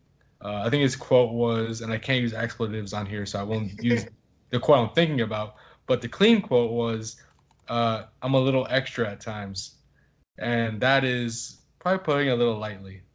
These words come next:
Speaker 1: Uh, there were
Speaker 2: At
Speaker 1: a
Speaker 2: least he's
Speaker 1: few
Speaker 2: self-aware.
Speaker 1: <laughs> there were a few curse words in his, during his press conference, like, and nothing, just, I mean, that's just in his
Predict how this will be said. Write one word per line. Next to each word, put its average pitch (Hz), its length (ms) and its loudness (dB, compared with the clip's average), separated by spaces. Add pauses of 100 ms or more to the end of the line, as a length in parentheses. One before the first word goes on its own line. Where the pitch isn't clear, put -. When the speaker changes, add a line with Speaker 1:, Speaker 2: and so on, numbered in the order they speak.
(100)
Speaker 1:
Uh, 110 300 -6
there 123 140 -4
were 123 60 2
Speaker 2:
At 120 40 6
Speaker 1:
a - 40 6
Speaker 2:
least - 140 -6
he's 151 100 -2
Speaker 1:
few 151 100 6
Speaker 2:
self-aware. 139 680 2 (240)
Speaker 1:
<laughs> - 240 -20
there 160 120 4
were 180 180 8
a 160 40 0
few 180 300 0
curse 147 320 0
words 135 260 -2
in 127 100 -2
his, 120 120 -2
during 120 240 -4
his 117 120 -2
press 117 260 -2
conference, 113 380 -4
like, 113 320 -4
and 180 200 0
nothing, 135 680 0 (140)
just, - 360 -2 (100)
I 139 60 -8
mean, 143 100 0
that's 156 180 2
just 180 180 0
in 135 120 -6
his 151 440 -4